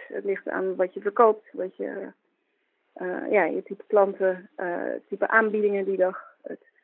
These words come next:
bij wijze van spreken zelfs wat het weer is. Want, eh, supermarkten weten ook donders goed wanneer ze de barbecuepakketten klaar moeten leggen. En dat doet het ook niet altijd.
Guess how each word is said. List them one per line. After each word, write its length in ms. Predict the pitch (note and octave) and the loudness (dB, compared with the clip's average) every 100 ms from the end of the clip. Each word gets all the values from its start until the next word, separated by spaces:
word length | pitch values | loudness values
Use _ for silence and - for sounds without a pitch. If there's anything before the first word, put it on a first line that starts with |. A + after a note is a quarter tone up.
| _ _ _ _ _ _ _ _ _ | _ _ _ _ _ _ _ _ _
bij 220 | - G3+ | 0 4
wijze 220 | G3 A3+ B3 | 8 8 6
van 100 | A#3+ | 0
spreken 320 | - A3 G#3+ | 2 2 4
zelfs 240 | G#3 G3+ | 2 2
wat 140 | G#3 G3+ | 2 0
het 120 | F#3 | 6
weer 260 | G#3+ A3 - - | 10 10 8 4
is. 80 | - - - | -10 -16 -6
Want, 300 | F#3+ F#3 - | -2 -2 -2
eh, 280 | F#3 F3 F3+ - - | 0 0 0 -4 -10
supermarkten 500 | - F#3+ F3+ F3+ - | -12 -6 -2 -2 0
weten 220 | F3+ E3+ - | 2 4 2
ook 140 | F#3+ | 4
donders 280 | F#3+ F#3+ F#3+ | 2 2 0
goed 160 | G3+ | -2
wanneer 240 | F#3+ F#3+ F#3+ | 0 -2 -2
ze 60 | |
de 60 | F#3+ | -2
barbecuepakketten 840 | G#3 G#3 - F3 E3 - F3 - | 0 0 0 -2 -2 -6 -8 -6
klaar 200 | F#3 E3 | -4 -2
moeten 220 | E3 - | -4 -6
leggen. 240 | - - - | -8 -8 -8
En 80 | F#3 | -8
dat 120 | F3 | -6
doet 120 | F3 | -8
het 120 | F3+ | -2
ook 120 | G#3+ | -2
niet 140 | A3+ F#3+ | 0 -2
altijd. 380 | D#3+ D#3 D#3 | -2 -2 -6